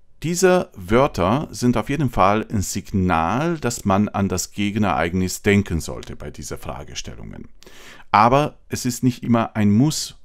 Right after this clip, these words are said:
äh, das Gegenereignis zu nehmen. Es ist auch nicht immer günstiger, das Gegenereignis zu nehmen.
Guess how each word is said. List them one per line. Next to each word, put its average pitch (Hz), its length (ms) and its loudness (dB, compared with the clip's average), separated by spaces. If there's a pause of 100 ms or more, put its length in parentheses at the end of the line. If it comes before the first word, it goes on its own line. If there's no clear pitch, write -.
(360)
äh, 95 340 4
das 87 200 -4
Gegenereignis 82 560 -2
zu - 100 -10
nehmen. 92 460 -2
Es - 160 -10
ist 85 100 -10
auch 78 160 -6
nicht 80 180 -6
immer 80 220 -6
günstiger, 110 560 -2
das - 180 -14
Gegenereignis 52 640 -14
zu - 80 -12
nehmen. 196 320 0